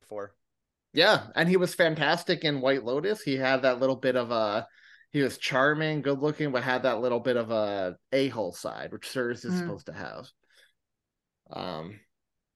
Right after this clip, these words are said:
Speaker 1: Uh,
Speaker 2: so yeah.
Speaker 1: Theo James is not his real name. I don't know if you'll know that. I learned that when I was looking something up about him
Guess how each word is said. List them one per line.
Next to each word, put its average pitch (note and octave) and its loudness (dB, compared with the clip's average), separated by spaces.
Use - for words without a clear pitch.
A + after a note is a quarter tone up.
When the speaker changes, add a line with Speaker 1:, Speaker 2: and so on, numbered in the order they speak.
Speaker 1:
Uh, D3 -6
Speaker 2:
so D#3+ -4
yeah. G#3 0
Speaker 1:
Theo F3+ 0
James F3 -4
is D#3 -14
not E3+ -2
his D#3+ -8
real E3 -2
name. D#3 -2
I - -2
don't C#3+ -6
know C#3 -10
if - -14
you'll C#3+ -8
know C#3 -8
that. C3+ -4
I B2 -4
learned B2+ -6
that A#2+ -12
when A#2+ -14
I A#2+ -10
was A2+ -16
looking A#2+ -16
something A2+ -14
up G#2+ -8
about G#2 -8
him G#2 -16